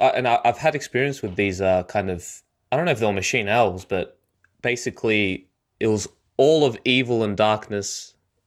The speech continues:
composed into one being, but it had all these mechanical parts, like this kind of soulless,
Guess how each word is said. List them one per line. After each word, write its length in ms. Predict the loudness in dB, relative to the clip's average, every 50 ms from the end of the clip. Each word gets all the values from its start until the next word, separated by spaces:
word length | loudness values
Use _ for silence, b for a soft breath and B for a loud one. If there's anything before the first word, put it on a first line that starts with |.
| _ -6
composed 460 | -4 -4 -2 2 4 4 4 2 0
into 180 | -6 -6 -4
one 320 | -2 0 0 0 0 0 0
being, 420 | 2 2 4 2 2 0 -2 -2
but 140 | -2 0 0
it 100 | 0 0
had 200 | -2 -2 -2 0
all 200 | 0 -2 -2 -2
these 180 | -2 -4 -6 -6
mechanical 640 | -6 -6 -6 -6 -6 -4 -4 -4 -6 -6 -6 -8
parts, 380 | -4 -2 0 0 0 -2 -4 -10
like 100 | -12 -10
this 100 | -10 -10
kind 200 | -8 -6 -6 -6
of 60 | -6 -6
soulless, 800 | -6 -2 0 2 2 2 2 2 2 0 0 -2 -4 -10 -12